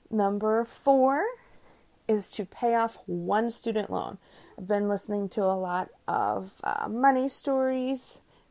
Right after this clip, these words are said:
that, um, two fellow podcasters, Aaron Miller and Nikki Gungrich, have, they've done some workshops on their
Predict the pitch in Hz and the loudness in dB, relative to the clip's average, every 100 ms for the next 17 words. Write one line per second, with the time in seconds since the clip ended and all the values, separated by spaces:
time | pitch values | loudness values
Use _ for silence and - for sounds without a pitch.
0 | _ 202 190 - 180 165 139 127 185 - | _ 2 2 0 -4 -2 -4 -4 -8 -14
1 | _ _ _ _ _ _ _ _ _ _ | _ _ _ _ _ _ _ _ _ _
2 | _ _ - 214 196 208 202 190 - 185 | _ _ -8 -8 -4 -4 -4 -6 -12 -14
3 | - 175 - 196 - 196 196 196 196 196 | -14 -16 -10 -10 -10 -8 -6 -6 -6 -6
4 | 190 190 190 202 190 190 190 - 185 - | -6 -8 -6 -6 -4 -6 -8 -8 -10 -10
5 | _ - - 214 196 185 196 185 185 180 | _ -20 -10 -4 -4 -2 -6 -6 -8 -8
6 | 180 - 196 - - 185 185 180 185 | -10 -8 -8 -8 -8 -8 -6 -6 -8